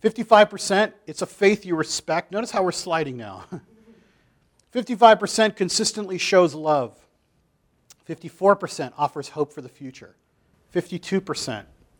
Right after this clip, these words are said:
Christians are people you can trust. Seems real and genuine. The religion seems real and genuine, forty-one percent.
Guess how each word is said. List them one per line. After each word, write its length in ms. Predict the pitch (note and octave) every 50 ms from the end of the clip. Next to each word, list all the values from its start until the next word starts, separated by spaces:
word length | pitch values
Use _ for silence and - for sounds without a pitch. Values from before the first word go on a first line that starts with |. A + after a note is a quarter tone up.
| _ _ _ _ _ _ _ _
Christians 300 | - D#3 D3+ - E3 C3+
are 60 | A#2+
people 260 | - D3 C3 - C3
you 80 | A#2+ A#2
can 140 | - A2
trust. 500 | G2 - - B2 G#2 G2 - - - - _ _ _ _ _ _ _ _ _ _ _
Seems 460 | - - - A3+ A#3 B3+ A#3+ F#3+ F3+
real 500 | D#3 C3+ D3+ F#3+ A3+ A#3+ B3 B3 B3 A#3+
and 320 | - - F3+ F#3 F3 D#3+
genuine. 640 | C3 A#2 B2+ E3 D#3 D#3 D3 C3 A#2 G#2+ G2+ - F2 _ _ _ _ _ _ _ _ _
The 80 | - C#3+
religion 500 | D3 D#3 D#3 F3 G3 F#3 F#3 G#3+ G#3+ G3
seems 260 | - - E3+ D3+ C3+
real 240 | C3+ D3 E3 F3 F3+
and 80 | E3+ D3
genuine, 340 | B2 C#3+ C3 B2 G#2+ G2
forty-one 520 | G2+ _ - - C3+ C3 C3 B2+ B2 A#2+ A#2
percent. 380 | - A#2 - - A2 F#2+ F2